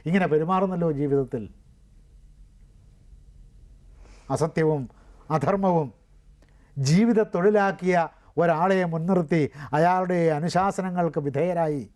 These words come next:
നിൽക്കുകയാണ് ധർമ്മത്തെ രക്ഷിക്കേണ്ടവർ, സത്യത്തെ രക്ഷിക്കേണ്ടവർ. സനാതന, ആ, ധർമ്മത്തെ അനുസരിക്കേണ്ടവർ, വിശേഷിച്ച്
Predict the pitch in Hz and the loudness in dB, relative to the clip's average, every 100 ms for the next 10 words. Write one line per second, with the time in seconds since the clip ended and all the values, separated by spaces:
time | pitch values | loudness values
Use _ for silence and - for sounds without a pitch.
0 | _ _ _ _ _ - _ _ _ _ | _ _ _ _ _ -20 _ _ _ _
1 | _ _ _ _ _ 131 131 170 170 160 | _ _ _ _ _ -10 -4 0 2 0
2 | 127 - _ - _ _ _ _ - 143 | -2 -12 _ -20 _ _ _ _ -4 -2
3 | 160 156 147 135 180 156 156 143 120 - | -2 0 0 0 -6 -6 -4 -4 -8 -14
4 | - - 156 156 160 160 143 127 165 151 | -20 -6 -4 -4 -2 0 0 -4 -8 -8
5 | 135 123 - _ _ - _ _ _ _ | -8 -10 -14 _ _ -20 _ _ _ _
6 | _ _ - 147 185 185 170 151 127 - | _ _ -4 0 0 2 2 0 -4 -14
7 | - 143 147 143 131 151 170 165 147 131 | -6 -2 0 0 0 -2 0 0 0 -2
8 | 160 170 151 151 139 123 - _ _ _ | 0 0 0 -2 -2 -6 -12 _ _ _
9 | _ _ _ _ - _ - _ _ 131 | _ _ _ _ -20 _ -20 _ _ -2
10 | 151 143 143 143 | -2 -2 0 -2